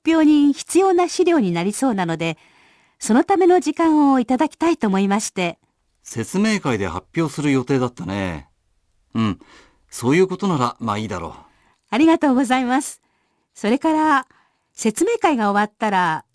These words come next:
Speaker 1: 京都支社に寄ろうと思っています。前回の出張の時、お世話になったので、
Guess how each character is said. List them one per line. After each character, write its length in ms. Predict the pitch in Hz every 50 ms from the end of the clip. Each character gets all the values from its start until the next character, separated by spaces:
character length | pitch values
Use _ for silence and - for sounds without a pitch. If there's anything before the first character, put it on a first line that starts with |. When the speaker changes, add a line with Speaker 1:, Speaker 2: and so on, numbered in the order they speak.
| _ -
Speaker 1:
京 200 | - 233 285 370
都 180 | - 415 415 381
支 80 | -
社 140 | - 381 349
に 120 | 254 214
寄 100 | 180 175
ろ 120 | 202 285 339
う 40 | 339
と 120 | - 208
思 100 | 190 190
っ 40 | 185
て 140 | _ - 180
い 80 | 175 165
ま 120 | 170 175
す。 180 | - - - _ _ _ _ _ _ _ _ _ _ _ _ _ -
前 180 | - 262 302 285
回 160 | - 226 220
の 140 | 214 202 190
出 220 | - - 202 196
張 180 | - - 269 262
の 100 | 262 247
時、 400 | - 240 - - 196 180 - - _ _ _ -
お 40 | 160
世 160 | 143 - 294
話 120 | 349 339 269
に 100 | 247 190
な 120 | 190 214
っ 20 |
た 120 | - - 190
の 120 | 175 156
で、 200 | 147 160 151 -